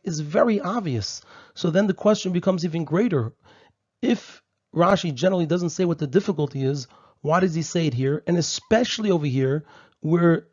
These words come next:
the difficulty in the pasuk is very apparent and obvious, and it's certainly not needed that Rashi should spell out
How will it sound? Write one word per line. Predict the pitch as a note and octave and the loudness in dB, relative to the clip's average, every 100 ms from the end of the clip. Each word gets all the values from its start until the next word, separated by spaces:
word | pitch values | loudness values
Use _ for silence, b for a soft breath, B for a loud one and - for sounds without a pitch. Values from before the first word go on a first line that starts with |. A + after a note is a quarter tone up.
| - | 0
the | D3+ | 0
difficulty | B2+ A3+ A3+ D#3+ D3 D3+ | 2 -4 -2 -4 -4 -2
in | E3 | -2
the | E3 | -2
pasuk | A3+ B3+ F3+ - | -2 -2 -4 -6
is | F3 D3 | -6 -4
very | D3 G3 G3+ | 0 2 2
apparent | F3+ - G3 F3+ | 2 2 2 0
and | E3 | -2
obvious, | G3 G#3+ E3+ E3+ - | 0 0 0 -2 -4
and | F3 F3 | -2 -2
it's | F3 - - _ | -2 -8 -14 _
certainly | - - - D4 D4 F3+ | -12 -8 0 0 2 2
not | D3+ C#3+ | 2 -2
needed | F3+ D3 C#3 A2 - _ b b | -4 -2 -2 -4 -10 _ b b
that | D#3 | -2
Rashi | D3+ D3+ - C#3+ | 0 0 -2 -6
should | - - | -8 -10
spell | - D#3 D3 | -4 -2 -2
out | C3 - | -2 -6